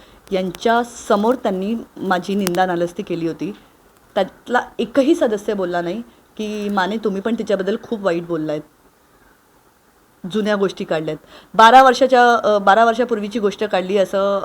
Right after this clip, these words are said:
अ, मागच्या चावडीला, अ, लगेच ते म्हणाले की, "ताट भिरकावून लावलं तर बारा वर्षापूर्वीची गोष्ट काढली तिने." मी घरात शिरल्या शिरल्यात आणि बारा वर्षापूर्वीची एक गोष्ट काढली काहीतरी आणि ज्या गोष्टी काढल्या त्या सगळ्या खोट्या होत्या. जर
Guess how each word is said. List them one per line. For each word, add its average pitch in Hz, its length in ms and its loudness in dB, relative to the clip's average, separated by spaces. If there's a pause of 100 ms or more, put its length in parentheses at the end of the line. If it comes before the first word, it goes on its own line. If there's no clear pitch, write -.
अ, 165 480 0 (840)
मागच्या 208 340 0
चावडीला, 185 680 2
अ, 175 140 0
लगेच 180 280 -2
ते 196 60 -4
म्हणाले 175 340 -2 (320)
की, 196 360 -6
"ताट 196 160 6
भिरकावून 196 380 -2
लावलं 196 200 0
तर 202 100 -4
बारा 180 240 4
वर्षापूर्वीची 190 640 -2
गोष्ट 180 260 -4
काढली 160 300 -4
तिने." 151 200 -8 (640)
मी 247 100 2
घरात 240 280 2
शिरल्या 240 380 -2
शिरल्यात 254 320 0
आणि 254 140 0
बारा 214 300 6
वर्षापूर्वीची 220 600 -2
एक 208 60 -6
गोष्ट 196 260 -4
काढली 180 300 -4
काहीतरी 185 320 -4 (300)
आणि 202 140 -4 (180)
ज्या 220 140 6
गोष्टी 247 280 2
काढल्या 233 300 0
त्या 254 80 0 (160)
सगळ्या 226 220 4
खोट्या 170 300 -6
होत्या. 151 220 -8 (1300)
जर 247 240 4